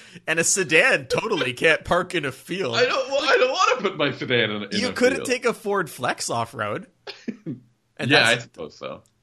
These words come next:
Speaker 1: I, I, I'm just saying, I think that the definition of S U V is, is, is maybe wider than, than, you know, off-road capability is a must. I'm also,
Speaker 2: Um,
Speaker 1: I'm also being a stick in the mud because I really don't like this vehicle. I think it's,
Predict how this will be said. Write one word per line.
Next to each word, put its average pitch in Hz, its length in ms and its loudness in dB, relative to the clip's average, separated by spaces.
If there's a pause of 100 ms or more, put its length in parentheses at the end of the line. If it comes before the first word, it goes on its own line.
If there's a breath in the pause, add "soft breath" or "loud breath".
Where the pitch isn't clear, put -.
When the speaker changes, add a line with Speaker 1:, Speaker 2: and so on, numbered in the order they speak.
(100)
Speaker 1:
I, 185 160 -8
I, 208 200 0
I'm 226 120 4
just 269 180 0
saying, 190 360 2
I 160 100 0
think 220 280 -6
that - 280 -8
the 175 80 -8
definition 165 460 -4
of 139 60 -6
S 139 180 -2
U 127 80 -6
V 123 160 -6
is, 110 180 -4
is, - 300 -10
is 117 340 -6 (300)
maybe 117 260 -8
wider 110 420 -4
than, 101 300 -14 (140)
than, 104 320 -12
you 110 80 -16
know, 104 160 -12
off-road 110 340 -12
capability 113 480 -16
is - 140 -16
a - 40 -20
must. - 400 -20 (720)
I'm 131 100 -2
also, 180 320 6
Speaker 2:
Um, 170 100 -6
Speaker 1:
I'm 185 80 -2
also 269 220 0
being 233 260 -6
a - 20 -2
stick 226 300 -2
in 180 80 -8
the 160 60 -8
mud 135 200 -2
because 143 400 -4
I 123 140 2
really 214 340 -4
don't 151 240 -2
like 123 220 -6
this 202 180 -4
vehicle. 185 480 -6
I 147 80 -4
think 175 300 -8
it's, 123 320 -8